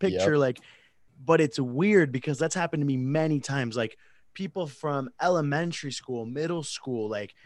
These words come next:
Speaker 2: far off friends that I haven't talked in a while, or you just people that I ended on maybe not so good terms with, like, just hit me up after I have a dream about them in whatever setting.
Speaker 1: Yeah.
Speaker 2: It's weird.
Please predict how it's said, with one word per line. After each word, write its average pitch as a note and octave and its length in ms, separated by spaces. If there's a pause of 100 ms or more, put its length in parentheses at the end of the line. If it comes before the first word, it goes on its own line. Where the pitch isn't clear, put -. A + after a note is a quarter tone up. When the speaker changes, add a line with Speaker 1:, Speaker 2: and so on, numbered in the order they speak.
(380)
Speaker 2:
far F3+ 300
off E3+ 180
friends D#3 340
that B2 80
I B2+ 60
haven't C#3 220
talked C#3+ 240
in C3 40
a B2 60
while, C#3 480
or A2+ 60
you A#2+ 120
just B2 280
people E3 260
that D3 120
I C#3+ 100
ended C#3+ 240
on C#3 160
maybe C#3 200
not C3+ 220
so C#3 160
good C3 220
terms F#3+ 440
with, G#2+ 300
like, A2 220 (440)
just C3 220
hit D3 240
me C#3+ 220
up C#3+ 240 (120)
after C3+ 320
I B2+ 40
have B2+ 180
a G#2+ 60
dream B2 320
about G#2+ 320
them G2+ 200
in G2+ 140
whatever A2+ 400
setting. G2+ 520
Speaker 1:
Yeah. F#2+ 320 (540)
Speaker 2:
It's A#2 220
weird. G#2 540